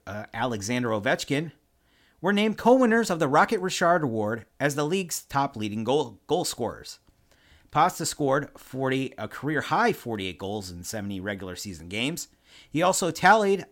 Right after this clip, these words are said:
a career high with forty-seven assists for ninety-five points, and he was tied for mo-, for third most in the N H L. Cam Neely remains the last player in the organization to score fifty goals.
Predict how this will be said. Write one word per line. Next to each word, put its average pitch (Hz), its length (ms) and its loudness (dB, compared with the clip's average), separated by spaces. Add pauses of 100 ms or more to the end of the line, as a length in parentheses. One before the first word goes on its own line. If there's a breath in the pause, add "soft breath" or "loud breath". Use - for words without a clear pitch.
a 127 80 -6
career 175 320 0
high 170 300 4
with 113 160 -4
forty-seven 214 560 0
assists - 500 -4 (320 soft breath)
for 143 220 -2
ninety-five 101 560 -2
points, - 480 -6 (720 soft breath)
and 120 120 0
he 131 60 2
was 120 160 -6
tied 143 300 2
for 160 100 -4
mo-, 131 400 0
for - 180 -6
third 165 360 0
most 110 320 -2
in 104 100 -8
the 107 140 -4
N 90 100 -8
H 85 220 -10
L. 101 260 -2 (640 soft breath)
Cam 120 280 -2
Neely 185 480 -2 (340)
remains 147 400 0
the 147 80 -2
last 175 320 0
player 196 300 0
in 170 160 -2
the 226 100 2
organization 170 680 0
to 135 60 -2
score 113 280 -4
fifty 101 340 -8
goals. 98 500 -6